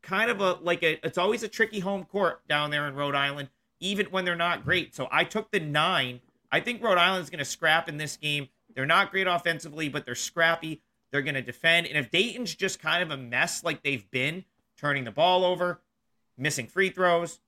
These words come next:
you know, ball handling issues, not a great free throw, uh, not a great, uh, shooting team from the perimeter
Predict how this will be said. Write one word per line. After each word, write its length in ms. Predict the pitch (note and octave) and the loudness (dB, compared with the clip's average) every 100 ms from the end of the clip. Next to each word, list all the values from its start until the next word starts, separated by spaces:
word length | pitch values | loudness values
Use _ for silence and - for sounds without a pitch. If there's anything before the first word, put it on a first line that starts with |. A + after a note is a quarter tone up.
| _ _ _ _ _ _ - | _ _ _ _ _ _ -6
you 80 | C#3+ | -4
know, 140 | A#2 | 0
ball 220 | - G3 | 4 6
handling 340 | G3+ G3 F#3+ F#3 | 6 4 2 -2
issues, 320 | F3+ F#3 D3 | -2 -2 -2
not 240 | B2+ D3+ F#3+ | 0 2 2
a 40 | |
great 240 | F3+ F3+ | 2 0
free 160 | - E3 | -2 -8
throw, 100 | E3 | -4
uh, 200 | - C#3 | 0 2
not 220 | C3 D#3+ | 2 0
a 40 | F#3 | 2
great, 240 | F#3+ F#3 _ _ _ _ | 0 0 _ _ _ _
uh, 160 | E3+ D3 C3 | -2 -2 -4
shooting 440 | - - G#3+ F#3+ | -8 -6 -4 -6
team 240 | D#3 E3+ D#3+ | -8 -12 -12
from 140 | D#3 | -12
the 80 | C3+ | -14
perimeter 520 | - C#3+ F#3 C#3+ B2 | -10 -8 -4 -2 -2